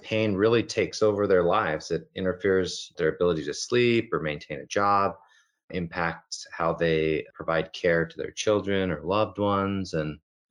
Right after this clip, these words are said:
definitely has a dramatic impact on the relationship. So it's not surprising that people are really seeking more non-traditional forms of pain control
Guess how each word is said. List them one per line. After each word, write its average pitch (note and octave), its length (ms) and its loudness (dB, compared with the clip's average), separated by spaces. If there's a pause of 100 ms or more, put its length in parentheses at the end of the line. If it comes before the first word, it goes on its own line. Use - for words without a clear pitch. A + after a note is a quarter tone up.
(380)
definitely G2+ 360 0
has E2+ 260 -2
a E2 60 0
dramatic D#2+ 540 0
impact D#2+ 380 -4
on D#2 120 -2
the D#2 40 -2
relationship. D#2 760 -2
So E2+ 400 0 (100)
it's - 80 -10
not G#2+ 220 0
surprising G2 720 0
that - 200 -2
people F2+ 340 -2
are F2 80 4
really F2+ 280 4
seeking E3 800 -2 (480)
more F2+ 340 4
non-traditional F2+ 720 0
forms E2+ 320 -2
of E2 80 -4
pain G2 220 -2
control E2 600 0